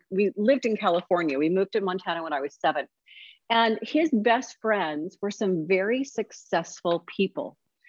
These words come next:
And what I loved about these people is they were always so good to me, and I always got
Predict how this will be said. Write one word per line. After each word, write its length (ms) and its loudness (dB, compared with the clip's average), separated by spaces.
And 220 4
what 100 6
I 100 6
loved 360 2
about 280 0
these 280 -2
people 380 -2
is 300 -2
they 160 0
were 200 0
always 340 4
so 160 2
good 200 -2
to 80 -2
me, 160 -2
and 80 -2
I 80 -2
always 320 2
got 160 -4